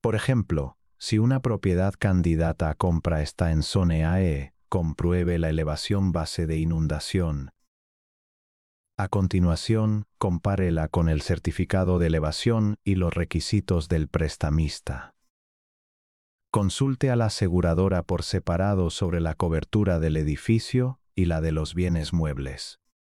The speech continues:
Aunque otra propiedad candidata esté en zona X,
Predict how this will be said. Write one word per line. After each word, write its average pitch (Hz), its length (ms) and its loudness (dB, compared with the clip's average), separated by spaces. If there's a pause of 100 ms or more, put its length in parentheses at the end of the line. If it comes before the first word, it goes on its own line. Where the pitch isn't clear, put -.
(1000)
Aunque 101 340 0
otra 117 280 0
propiedad 87 560 2
candidata 85 600 2
esté 85 260 0
en 80 140 2
zona 98 360 2
X, - 640 -6